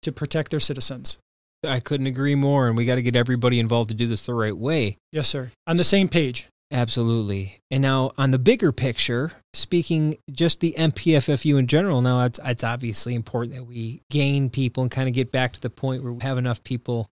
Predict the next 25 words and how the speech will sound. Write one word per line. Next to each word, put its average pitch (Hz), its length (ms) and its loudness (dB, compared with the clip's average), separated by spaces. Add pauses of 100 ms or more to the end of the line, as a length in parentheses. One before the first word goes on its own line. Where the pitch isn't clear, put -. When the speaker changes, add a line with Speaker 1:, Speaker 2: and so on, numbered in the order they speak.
Speaker 2:
butts 135 200 -2
in 131 100 -2
the 120 40 0
seats 127 320 -4
to 139 80 -4
go 127 140 -2
on 117 120 0
calls, 131 400 -6
right? 123 200 -4 (320)
But 160 180 2 (160)
in 165 220 2
general, 135 720 2 (120)
getting 147 300 4
more 175 320 6
people 185 400 0
involved 143 720 0 (120)
in 143 140 0
the 143 160 2
M 147 140 0
P 151 260 -4
F 131 140 -4
F 135 180 -4
U 123 100 -2
functions 117 1300 -4
is 180 460 2